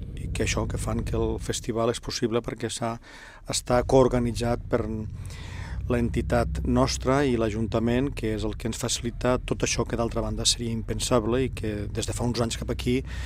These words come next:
s'ha evidenciat molt més. Eh, des de sempre, i això ho hem repetit moltes vegades, que els ajuntaments que hem tingut des dels dotze anys que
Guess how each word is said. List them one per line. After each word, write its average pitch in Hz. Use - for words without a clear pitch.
s'ha -
evidenciat 117
molt 113
més. 117
Eh, 104
des 107
de 113
sempre, 127
i 120
això 110
ho 107
hem 110
repetit 113
moltes 117
vegades, 123
que 117
els 110
ajuntaments 113
que -
hem 110
tingut 113
des 110
dels 107
dotze 113
anys 113
que 113